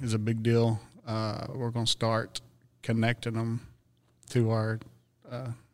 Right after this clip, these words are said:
network here back at the office. We're gonna monitor them from the office.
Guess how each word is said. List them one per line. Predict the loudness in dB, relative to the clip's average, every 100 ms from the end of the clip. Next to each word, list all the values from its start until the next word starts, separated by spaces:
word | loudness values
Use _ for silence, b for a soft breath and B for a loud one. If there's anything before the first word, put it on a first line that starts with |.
| _ _ -10
network | -4 -2 0 0 0
here | 0
back | 2 0 0
at |
the | 2
office. | 2 2
We're | 2 4
gonna | 4
monitor | 4 2 0
them | -2
from |
the | 2
office. | 2 2 -2